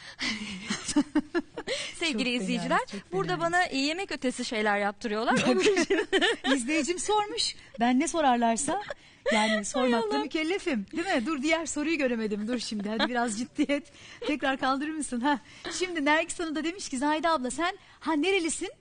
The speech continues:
Speaker 1: Ekmek üzerine şekerli yağ babam çok yapardı."
Speaker 2: Aa.
Speaker 1: Hii, evet. Mahallede böyle. Ya benim çok karışık kuzum ya. Ben aslında Viyana doğumluyum.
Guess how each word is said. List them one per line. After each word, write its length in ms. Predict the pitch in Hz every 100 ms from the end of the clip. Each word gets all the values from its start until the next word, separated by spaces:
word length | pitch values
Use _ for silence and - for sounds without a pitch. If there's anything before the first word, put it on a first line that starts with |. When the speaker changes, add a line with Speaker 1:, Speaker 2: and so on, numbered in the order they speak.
| - -
Speaker 1:
Ekmek 380 | 285 - 320 370
üzerine 400 | 302 285 294 370
şekerli 520 | - 254 277 277 277
yağ 300 | 269 277 311
babam 280 | 247 269 320
çok 280 | - 254 -
yapardı." 400 | 311 269 233 208
Speaker 2:
Aa. 500 | 202 180 330 233 175
Speaker 1:
Hii, 260 | 381 349 311 214
evet. 440 | 196 285 453 - - -
Mahallede 580 | 214 247 254 269 269 277
böyle. 240 | 247 226 202 - -
Ya 120 | 254
benim 160 | 330
çok 180 | - 359
karışık 360 | - 254 - 220
kuzum 280 | 226 190 190
ya. 260 | 175 160 - - - -
Ben 120 | 320
aslında 420 | 330 320 320 320
Viyana 260 | 294 277 247
doğumluyum. 500 | 208 180 165 156